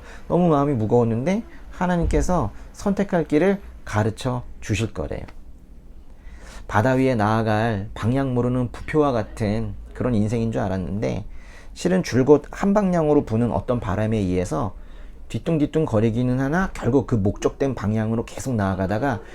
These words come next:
결국에는 하나님께서 원하시는 그 목적지에 당도하게 되는 삶, 이제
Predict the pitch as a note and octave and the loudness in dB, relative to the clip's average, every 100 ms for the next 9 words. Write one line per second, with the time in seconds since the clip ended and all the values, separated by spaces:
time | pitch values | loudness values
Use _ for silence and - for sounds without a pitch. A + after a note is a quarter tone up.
0 | - - - D3+ D3 D3+ D#3+ F#3 F3 D#3+ | -16 -8 -2 2 4 4 2 0 0 0
1 | C3+ A#2+ G2+ A2 G#2+ A2+ A2+ - A#2 G2 | 0 2 2 2 0 -2 -4 -2 -2 -2
2 | - G#2+ - B2 A#2 - - - - A#2+ | -2 -4 0 0 -2 -6 -12 -8 -2 0
3 | A#2+ A#2+ A2+ G#2 B2+ A#2+ G2+ F#2+ F#2 F2+ | 2 2 2 2 0 0 0 2 0 -2
4 | C3 F#2 - - - - - G2 F2+ | -4 -6 -8 -16 -16 -8 -2 -2 -2